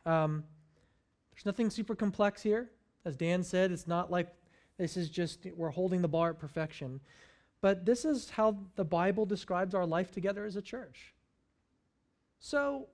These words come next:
where do we go from here? Who's ready to put their hand in the pile, so to speak? Well, we believe the best way forward to do that, to actually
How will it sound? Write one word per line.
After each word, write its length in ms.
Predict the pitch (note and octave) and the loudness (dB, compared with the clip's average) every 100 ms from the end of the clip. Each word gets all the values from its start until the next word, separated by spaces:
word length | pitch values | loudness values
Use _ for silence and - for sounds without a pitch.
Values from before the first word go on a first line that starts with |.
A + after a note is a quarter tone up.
| _ _ _ _ _ - | _ _ _ _ _ -12
where 200 | C4+ F4 | -6 -4
do 80 | F4 | -2
we 120 | D4+ | -2
go 200 | C4 C4+ | 0 0
from 200 | A#3+ G3 | 0 -2
here? 280 | E3 B2 - _ _ _ _ _ _ _ _ _ _ _ _ _ _ | -2 -6 -12 _ _ _ _ _ _ _ _ _ _ _ _ _ _
Who's 300 | - D#4+ D#4+ | 6 6 8
ready 180 | C#4 C4 | 2 2
to 80 | A3+ | 0
put 160 | B3 A3 | -2 0
their 100 | G3 | 0
hand 240 | G3 F#3+ | 2 0
in 60 | F3 | -2
the 60 | |
pile, 280 | - E3 D#3 | -2 -2 -2
so 160 | D3 C3 | -6 -10
to 60 | |
speak? 400 | A#2+ - - - _ _ _ _ _ _ _ _ _ _ _ _ | -10 -14 -16 -20 _ _ _ _ _ _ _ _ _ _ _ _
Well, 120 | A#3+ | -8
we 120 | B3+ D4 | -4 0
believe 220 | D4+ B3+ | 2 4
the 60 | |
best 280 | F#3 A3 A3 | 6 4 4
way 140 | G#3+ F#3 | 2 2
forward 340 | - G3 F#3 | 2 0 0
to 60 | D3+ | -2
do 240 | C3 G#3+ | 0 2
that, 220 | G#3+ D#3 | 4 2
to 60 | E3 | 0
actually 520 | E3+ F3 - E3 D3 | -2 -2 -4 -2 -2